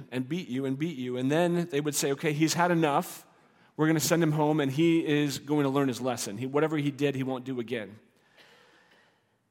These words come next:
And so th-, it's possible that they are trying to teach Jesus a lesson,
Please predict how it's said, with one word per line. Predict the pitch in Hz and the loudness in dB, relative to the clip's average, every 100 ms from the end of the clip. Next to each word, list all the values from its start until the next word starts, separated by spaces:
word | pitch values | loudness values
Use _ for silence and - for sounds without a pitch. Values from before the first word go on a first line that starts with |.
| _ _ | _ _
And | - 139 | -4 2
so | 170 | 2
th-, | 160 156 | 2 -2
it's | 156 - - _ _ | -4 -6 -10 _ _
possible | - 233 247 - 143 147 | -2 -2 0 -2 -2 0
that | 143 143 | 0 2
they | 147 156 | 0 0
are | 147 151 143 139 - - | 0 0 0 -2 -6 -8
trying | 165 165 | 0 0
to | 185 | 0
teach | - 175 - | -2 -6 -4
Jesus | 151 139 123 123 | -4 -4 -4 -6
a | |
lesson, | 120 117 - 87 | -4 -4 -6 -12